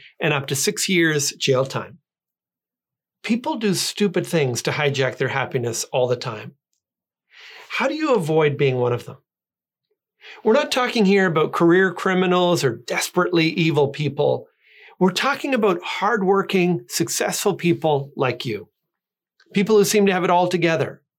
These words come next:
but do things that ruin what they've worked for.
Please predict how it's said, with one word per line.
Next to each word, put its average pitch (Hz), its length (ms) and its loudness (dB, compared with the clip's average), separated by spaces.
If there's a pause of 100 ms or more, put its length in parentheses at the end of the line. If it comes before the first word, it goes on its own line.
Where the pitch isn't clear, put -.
(300)
but 190 220 -6
do 220 200 2
things 151 440 -2
that 160 120 -2 (160)
ruin 165 640 2
what 143 180 -2
they've 156 160 0
worked 156 240 -2
for. - 300 -12